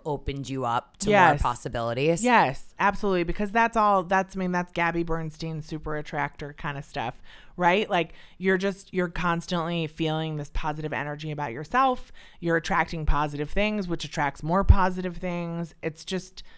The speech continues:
Speaker 2: it's, it, it, it's just, it's available to everyone, but we often get in our own way.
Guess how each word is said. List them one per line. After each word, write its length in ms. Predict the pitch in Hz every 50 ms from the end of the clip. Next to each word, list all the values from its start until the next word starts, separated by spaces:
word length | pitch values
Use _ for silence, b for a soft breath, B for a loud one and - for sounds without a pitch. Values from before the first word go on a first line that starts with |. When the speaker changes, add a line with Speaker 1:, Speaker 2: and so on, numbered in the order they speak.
| b b b b b b b b b b b b
Speaker 2:
it's, 460 | - 190 185 190 - - - - - - _ _ _ _ _ _ _ _ _ _ _ _ -
it, 140 | 220 220 -
it, 300 | - 240 233 - - - - - -
it's 260 | 226 226 - - -
just, 300 | - - 254 - - - -
it's 180 | 220 220 -
available 460 | 220 202 220 233 247 240 233 214 196 180
to 160 | - 196 -
everyone, 720 | 151 156 147 170 175 175 190 208 220 233 240 254 269 269 b b b b b b
but 220 | - 180 - - 175
we 320 | 175 185 185 185 190 190 - - - -
often 420 | 180 180 160 - - 190 180 175
get 200 | 160 170 165 -
in 180 | - 160 160 156
our 200 | 147 151 151 92
own 280 | 120 139 139 139 139
way. 320 | 131 - - - - -